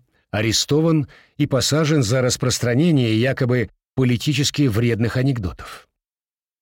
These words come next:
Начинаю знакомиться с делами завода,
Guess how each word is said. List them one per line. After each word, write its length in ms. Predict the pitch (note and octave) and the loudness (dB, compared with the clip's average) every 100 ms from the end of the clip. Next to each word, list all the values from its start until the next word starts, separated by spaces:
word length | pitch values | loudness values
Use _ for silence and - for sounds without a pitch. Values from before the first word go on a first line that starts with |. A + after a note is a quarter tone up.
| _ _ _ _ _ - | _ _ _ _ _ -6
Начинаю 560 | F#2+ F#2+ G2+ A2+ F3 | -4 -2 -2 2 2
знакомиться 640 | D#3 D3+ C#3 D#3 D#3+ - D3+ | 2 0 0 2 0 0 -2
с 80 | |
делами 440 | A#2 F3 E3 C3+ B2 | 0 2 2 2 2
завода, 600 | A2 A#2+ A2+ G2+ G2+ | 0 0 0 0 -4